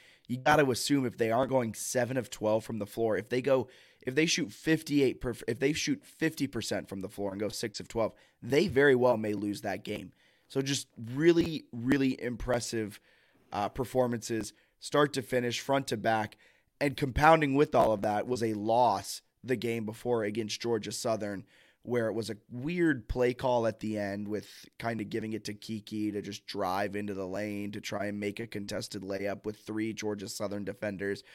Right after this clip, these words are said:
all over her. And then to bounce back from your first loss in fourteen games, to go out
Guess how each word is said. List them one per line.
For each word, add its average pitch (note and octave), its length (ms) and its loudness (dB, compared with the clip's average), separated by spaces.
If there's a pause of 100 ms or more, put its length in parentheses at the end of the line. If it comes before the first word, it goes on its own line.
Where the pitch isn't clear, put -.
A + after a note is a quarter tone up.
(380)
all C3+ 280 8
over B2+ 300 6
her. G#2+ 300 -4 (720)
And C3+ 100 0
then E3 140 2
to C#3+ 80 -2
bounce B2+ 460 4
back C3 340 2
from B2 180 0
your A2+ 80 0
first C3 420 -2
loss A2+ 360 0
in A2+ 160 -8
fourteen B2 720 0
games, G#2 560 -4 (760)
to C3 120 -2
go C3 260 8
out A#2+ 320 6